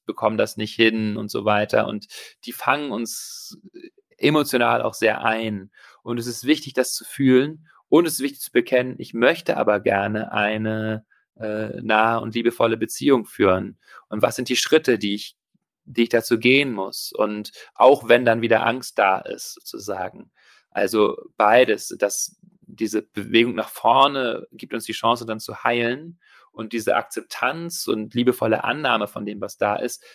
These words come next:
hilft uns aber eben voranzuschreiten und uns nicht einnehmen zu lassen von diesen, äh, aufploppenden Gedanken,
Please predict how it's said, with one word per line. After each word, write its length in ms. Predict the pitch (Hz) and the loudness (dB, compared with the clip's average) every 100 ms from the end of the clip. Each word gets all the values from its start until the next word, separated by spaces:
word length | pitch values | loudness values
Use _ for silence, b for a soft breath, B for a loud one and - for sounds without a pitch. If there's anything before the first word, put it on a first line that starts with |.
| b | b
hilft 340 | - 156 160 | 2 2 2
uns 140 | 131 - | -6 -2
aber 460 | 110 110 110 - - - | 2 2 0 -2 -10 -4
eben 280 | 107 110 110 | 0 0 0
voranzuschreiten 760 | 113 104 123 131 - 117 110 | 0 0 0 -4 0 0 0
und 120 | 107 | -8
uns 180 | 92 110 | -10 -8
nicht 420 | 120 - - - _ _ _ _ | -8 -8 -14 -20 _ _ _ _
einnehmen 640 | - 123 139 120 110 101 95 | -2 -2 -2 0 0 -2 -6
zu 140 | - | -6
lassen 420 | 98 95 - 98 | -2 -2 -2 -12
von 300 | 95 - 95 | -12 -12 -10
diesen, 580 | 98 98 98 92 95 92 _ _ _ _ | -10 -10 -8 -8 -10 -14 _ _ _ _
äh, 120 | - - - - - - _ | -20 -20 -20 -20 -20 -20 _
aufploppenden 880 | 104 101 _ - 104 110 98 95 | -4 -4 _ -6 -4 -4 -6 -6
Gedanken, 640 | 98 - 98 - - 101 | -8 -2 -2 -2 -14 -14